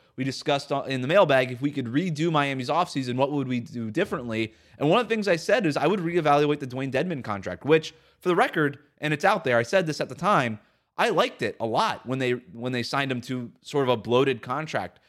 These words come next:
The, just a little background on this. The Miami Heat had bird rights on Dwayne Dedmon, so they could technically sign him for anything between the minimum and the maximum contract. Obviously, they were not gonna sign him at the max. That would be ridiculous. But they said, "You know what?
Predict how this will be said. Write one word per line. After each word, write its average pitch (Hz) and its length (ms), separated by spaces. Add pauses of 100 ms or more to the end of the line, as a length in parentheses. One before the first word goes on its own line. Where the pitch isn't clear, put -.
(260)
The, 131 320
just 135 180
a 139 40
little 139 140
background 131 420
on 113 120
this. 107 240 (260)
The 131 100
Miami 175 300
Heat 180 180
had 139 400
bird 147 220
rights 147 280
on 135 220
Dwayne 127 240
Dedmon, 123 320
so 120 100
they 107 120
could 107 140
technically 120 380
sign 113 280
him 117 120
for 107 100
anything 113 280
between 107 220
the 98 60
minimum 113 300
and 104 80
the 95 60
maximum 117 560 (240)
contract. 120 520
Obviously, 110 420
they 104 80
were 85 100
not 95 200
gonna 101 140
sign 104 200
him 98 60
at 95 80
the 101 60
max. 107 340
That 82 80
would 87 100
be 90 80
ridiculous. 101 460
But 107 320 (340)
they 139 100
said, 143 180
"You 139 80
know 160 120
what? 165 400